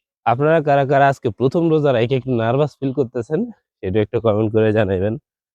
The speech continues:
আলহামদুলিল্লাহ, ইনশাআল্লাহ, ইচ্ছা শক্তি হচ্ছে অনেক বড় জিনিস। আর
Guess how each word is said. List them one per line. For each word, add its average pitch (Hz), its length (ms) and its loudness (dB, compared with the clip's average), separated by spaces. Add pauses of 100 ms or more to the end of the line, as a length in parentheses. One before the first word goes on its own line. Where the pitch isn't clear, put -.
(1500)
আলহামদুলিল্লাহ, 156 760 2 (280)
ইনশাআল্লাহ, 139 600 0 (1500)
ইচ্ছা 151 300 -2
শক্তি 156 300 -2
হচ্ছে 143 200 0
অনেক 113 200 2
বড় 110 280 2
জিনিস। 87 360 -6 (260)
আর 95 280 2